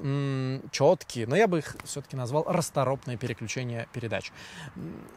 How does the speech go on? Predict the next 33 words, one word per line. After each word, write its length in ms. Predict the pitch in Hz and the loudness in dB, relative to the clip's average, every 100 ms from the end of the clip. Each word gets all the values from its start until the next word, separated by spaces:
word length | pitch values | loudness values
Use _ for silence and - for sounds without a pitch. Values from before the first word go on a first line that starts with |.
| - - | -6 4
так 240 | 208 - | 4 6
или 140 | 196 196 | 6 8
иначе, 440 | 196 214 - 127 | 8 6 4 0
цепь 320 | - 180 185 | 6 6 6
все 140 | - 180 | 6 6
равно 220 | 180 208 | 8 6
куда-то 460 | 151 147 180 175 | 6 8 8 8
ляжет. 400 | 156 170 147 113 - - - | 8 8 6 0 -6 -18 -12
Да, 320 | 151 233 262 | 6 8 8
она 140 | 240 | 6
может 180 | 233 208 | 4 4
там 180 | 214 190 | 4 4
похрустеть, 680 | 226 - 214 208 - 262 - | 4 4 2 0 2 0 2
но 80 | 175 | 2
вам 140 | 202 | 4
самое 280 | 196 196 180 | 4 2 4
главное 300 | 175 196 170 | 6 6 4
преодолеть 380 | 160 156 175 131 | 2 4 2 2
быстренько 400 | 156 143 139 131 | 0 0 -2 -2
этот 120 | 120 | 2
подъем. 300 | 147 147 110 | 2 2 2
Если 220 | 127 - | 4 4
мы 100 | 160 | 2
говорим 280 | 143 139 170 | 4 4 6
о 40 | 135 | 2
дешманском 520 | 127 135 135 - 123 | 0 0 -2 -2 -2
оборудовании, 340 | 120 117 107 | 0 0 -2
если 160 | 110 135 | -2 0
мы 80 | 131 | 4
говорим 200 | 165 190 | 8 6
о 80 | |
про, 420 | - 190 202 233 - - - - | 8 8 10 10 6 -8 -16 4
им 220 | 208 190 | 6 6